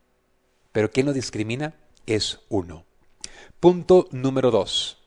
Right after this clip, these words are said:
Para mantener lo que es este camino de emprender versus emprender. Testimoniales. Si tú ya tienes un negocio establecido, no hay nada más valioso que compartir un testimonial,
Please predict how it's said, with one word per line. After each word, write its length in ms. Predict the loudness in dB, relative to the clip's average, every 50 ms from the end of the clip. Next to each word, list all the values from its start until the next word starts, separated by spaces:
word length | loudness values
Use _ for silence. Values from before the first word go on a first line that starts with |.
| _ _ _ 2
Para 160 | 4 6 6 6
mantener 640 | 6 4 2 2 0 0 2 2 2 2 2 2
lo 120 | 2 0
que 260 | 0 0 0 0 2 2
es 180 | 0 -2 -2 -2
este 280 | -2 -2 0 -2 0
camino 420 | 2 2 2 2 0 -2 0 2 2
de 140 | 2 2 2
emprender 720 | 0 -6 -4 -2 0 0 0 2 2 4 6 6 4 4 0 -8 -14 -20 _ _ -16
versus 720 | -14 -2 4 8 8 8 8 6 4 2 0 0 0 -2 -4 0
emprender. 880 | 4 4 4 4 2 2 0 0 2 2 2 0 0 0 -4 -12 -20 _ _ _ _ _ _ _ _ _ _ _ _ _ _ _ _ _ -20 -10 -4
Testimoniales. 840 | -2 -2 -2 0 -2 -2 -2 0 0 -2 -2 -2 -6 -10 -10 -12 -14 _ _ _ _ _ _ _ _ _ -20 _ _ _ _ -20 -20 -20 -20 -20 -20 _ _ _ _ _ _
Si 220 | -10 -6 -2 -2 -2
tú 160 | -2 0 4
ya 140 | 6 6 6
tienes 260 | 6 4 4 4 4
un 80 | 4 4
negocio 480 | 2 4 4 4 4 2 0 -2 -2 0
establecido, 920 | -2 -2 -2 0 0 0 0 0 -2 -2 -2 -2 -4 -2 0 2 2 2
no 160 | 2 2 0
hay 100 | 0 0
nada 320 | 0 0 2 4 4 4 4
más 240 | 4 2 0 0
valioso 720 | 2 0 0 2 2 4 6 6 6 4 2 -2 -2 -2
que 120 | 0 -2 0
compartir 720 | 2 2 0 2 4 2 2 2 0 -2 -2 -2 -2 -2
un 220 | -4 -4 -4 -4 -4
testimonial, 720 | -6 -6 -6 -6 -10 -8 -8 -8 -6 -6 -8 -8 -10